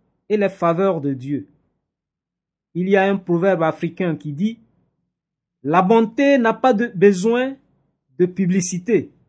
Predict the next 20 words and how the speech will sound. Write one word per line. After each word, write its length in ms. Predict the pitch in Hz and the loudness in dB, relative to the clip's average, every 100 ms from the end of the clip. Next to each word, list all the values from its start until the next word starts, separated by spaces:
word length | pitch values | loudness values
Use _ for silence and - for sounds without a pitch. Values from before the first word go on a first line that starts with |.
| _ _ _ _ _ _ _ _ _ _ _ _ _ _ _ | _ _ _ _ _ _ _ _ _ _ _ _ _ _ _
Elle 240 | 151 151 156 | -8 -6 -6
parle 540 | - 208 214 214 214 | 2 2 2 0 -2
d'elle-même. » 520 | 156 165 165 139 107 - _ _ _ _ _ _ _ _ _ _ _ _ _ _ _ _ | -2 0 0 -4 -8 -16 _ _ _ _ _ _ _ _ _ _ _ _ _ _ _ _
Les 100 | 143 | -8
personnes 520 | - 220 220 302 294 | 0 0 0 0 0
saintes 640 | 285 - 294 294 - - _ _ _ _ _ _ | 0 -2 0 -2 -4 -18 _ _ _ _ _ _
n'ont 260 | 147 165 254 | -2 2 2
pas 180 | 269 269 | 4 4
besoin 540 | 208 214 190 247 262 | 8 8 8 2 2
de 160 | 240 190 | 2 0
se 180 | 190 208 | 2 0
faire 400 | - 254 254 220 | 2 2 2 2
de 100 | 190 | 2
la 140 | 196 | 2
publicité. 840 | 196 180 170 175 180 - 240 139 _ _ _ _ _ _ _ _ _ | 0 -2 -2 -4 -6 -4 -2 -2 _ _ _ _ _ _ _ _ _
Leurs 300 | 135 190 208 | 0 2 2
vertus 680 | 147 214 220 - 269 277 277 _ _ _ 127 139 | 4 2 2 0 0 2 0 _ _ _ _ -2
vont 180 | 208 | 0
de 100 | 208 | 0
soi. 420 | 147 - 160 120 | -2 -6 -8 -8